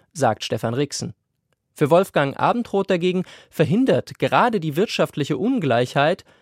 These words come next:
die tatsächliche Freiheit aller Gesellschaftsmitglieder, weil die Ärmeren von der politischen Macht und Planung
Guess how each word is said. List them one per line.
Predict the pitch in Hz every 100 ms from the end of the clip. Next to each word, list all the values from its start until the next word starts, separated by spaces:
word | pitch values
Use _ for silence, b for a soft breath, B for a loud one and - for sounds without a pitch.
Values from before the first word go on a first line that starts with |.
| b _
die | 170
tatsächliche | 160 139 156 208 226 - 240
Freiheit | - 143 127 127 135 165 - _
aller | 151 123 113
Gesellschaftsmitglieder, | 127 160 - 113 - 110 - 113 107 104 b b b b
weil | 131 113 110
die | 113 -
Ärmeren | 156 254 190 127 123 - b
von | - 127
der | 117
politischen | 120 131 214 - 131
Macht | 135 226 - - -
und | 170 208 -
Planung | 151 143 143 147 151